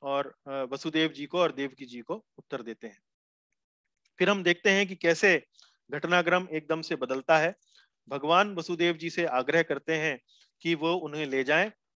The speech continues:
और गोकुल में यशोदा जी के यहाँ एक पुत्री का जन्म हुआ है, उससे वो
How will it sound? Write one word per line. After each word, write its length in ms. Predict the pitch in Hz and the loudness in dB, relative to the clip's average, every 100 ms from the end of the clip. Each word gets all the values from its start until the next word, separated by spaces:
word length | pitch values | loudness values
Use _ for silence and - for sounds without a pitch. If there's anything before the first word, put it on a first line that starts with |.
| - | 2
और 260 | 160 180 139 | 4 4 0
गोकुल 420 | 135 170 233 220 | -2 0 0 2
में 260 | 190 165 131 | 2 0 -2
यशोदा 420 | 143 143 175 180 | -6 -4 4 4
जी 160 | 165 170 | 4 -2
के 120 | 170 | 0
यहाँ 300 | 160 139 160 | 0 2 0
एक 120 | 151 - | 0 -6
पुत्री 220 | 143 170 | -8 -2
का 100 | 156 | -2
जन्म 240 | 120 147 | -2 -4
हुआ 260 | 165 151 156 | -4 0 2
है, 180 | 151 190 _ _ _ | 2 -4 _ _ _
उससे 360 | 156 - 196 196 | -16 0 2 2
वो 360 | 143 170 220 | -2 -4 -6